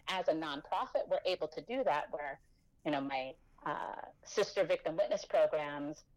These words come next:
don't have that advantage because even though they work for victim services, you know, they have a county badge and they do work for the government, and it does change the relationship between the community and the service providers. So we're really grateful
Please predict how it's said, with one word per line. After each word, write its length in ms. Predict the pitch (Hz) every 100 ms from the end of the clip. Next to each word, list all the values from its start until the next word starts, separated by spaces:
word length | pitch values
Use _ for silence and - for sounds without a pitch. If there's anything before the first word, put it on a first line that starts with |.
| - - -
don't 200 | 214 -
have 240 | - 196
that 180 | 175 160 165
advantage 560 | - 139 135 131 - -
because 440 | 143 151 139 139 -
even 260 | 180 170 170
though 180 | 156 151
they 260 | 143 139 - -
work 200 | 202 220
for 160 | - 175
victim 360 | 180 - 151
services, 760 | 160 226 196 180 - 160 151 156 - _ -
you 60 |
know, 80 | 156
they 80 | 151
have 220 | 170 165
a 60 | 165
county 360 | - 160 -
badge 340 | 147 147 139 139
and 100 | 143
they 80 | 135
do 160 | 143 143
work 260 | 139 -
for 100 | 165
the 80 | 147
government, 500 | 151 147 143 135 139
and 140 | 156 151
it 100 | -
does 440 | 156 147 151 - - - -
change 760 | - - 202 180 175 175 170 -
the 100 | 156
relationship 680 | 143 151 170 175 165 139 -
between 440 | 147 - 147 135 139
the 60 |
community 720 | - 160 143 135 131 135 135 - _ - 151
and 120 | 135
the 80 | 135
service 380 | - 120 127 -
providers. 540 | 135 123 123 - -
So 140 | 160 156
we're 100 | 165
really 200 | 190 170
grateful 680 | 139 143 - 151 143 147